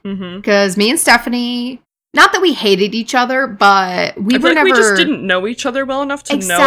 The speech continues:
Speaker 1: like,
Speaker 2: Exactly.
Speaker 1: what we had in common and that kind of stuff.
Speaker 2: Right,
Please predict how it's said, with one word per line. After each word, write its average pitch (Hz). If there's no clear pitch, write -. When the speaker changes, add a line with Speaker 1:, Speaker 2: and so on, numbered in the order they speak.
Speaker 1:
like, 175
Speaker 2:
Exactly. 175
Speaker 1:
what 185
we 202
had 185
in 175
common 175
and 220
that -
kind 254
of 269
stuff. 311
Speaker 2:
Right, 254